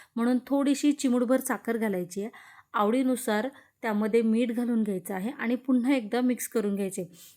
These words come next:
आता आपली खिचडी actually तयार आहे, पण आपण जी साखर घातलेली आहे ना, ती छान मेल्ट व्हावी आणि सगळ्या साबुदाणा खिचडीला त्याची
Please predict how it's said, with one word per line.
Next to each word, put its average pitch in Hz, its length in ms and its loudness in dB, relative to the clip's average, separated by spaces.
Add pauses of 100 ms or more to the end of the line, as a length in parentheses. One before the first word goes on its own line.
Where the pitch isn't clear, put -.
(120)
आता 285 200 -2
आपली 285 320 0
खिचडी 269 280 0
actually 262 440 2 (100)
तयार 233 300 2
आहे, 214 220 -2 (420)
पण 285 240 4
आपण 247 400 -2
जी 277 100 0
साखर 254 400 -4
घातलेली 220 380 -2
आहे 208 140 0
ना, 233 100 -2
ती 269 220 -2
छान 233 360 -2
मेल्ट 233 320 0
व्हावी 214 260 0
आणि 214 180 0
सगळ्या 220 560 -2
साबुदाणा 220 460 -2
खिचडीला 208 460 -4
त्याची 208 300 -6